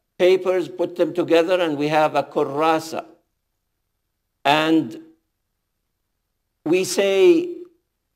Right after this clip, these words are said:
"أكرس وقتي لدراسة كذا." I devote all of my time to study something.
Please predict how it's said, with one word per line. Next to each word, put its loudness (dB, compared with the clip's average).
"أكرس 2
وقتي 0
لدراسة 2
كذا." 0
I 6
devote 2
all 4
of 0
my 0
time 0
to -4
study 2
something. -6